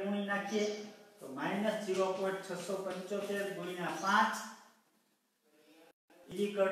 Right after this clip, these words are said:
to Q one minus ten. બરાબર? આનો ગુણાકાર કરી નાખીએ એટલે પાંચ પાંચ પચીસ નો પાંચ નો વધે બે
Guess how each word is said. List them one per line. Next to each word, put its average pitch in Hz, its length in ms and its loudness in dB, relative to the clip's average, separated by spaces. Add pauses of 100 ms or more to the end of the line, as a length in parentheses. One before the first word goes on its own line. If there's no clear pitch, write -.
to 180 440 0 (540)
Q 196 200 -2
one 202 240 2
minus 175 520 -4
ten. 196 240 10 (1900)
બરાબર? 190 380 6 (800)
આનો 214 240 8
ગુણાકાર 214 520 6
કરી 208 240 2
નાખીએ 208 300 0
એટલે 190 200 2
પાંચ 190 300 4
પાંચ 190 200 0
પચીસ 190 340 -4
નો 202 80 -2
પાંચ 196 260 -4
નો 190 140 0
વધે 185 240 2 (160)
બે 196 140 4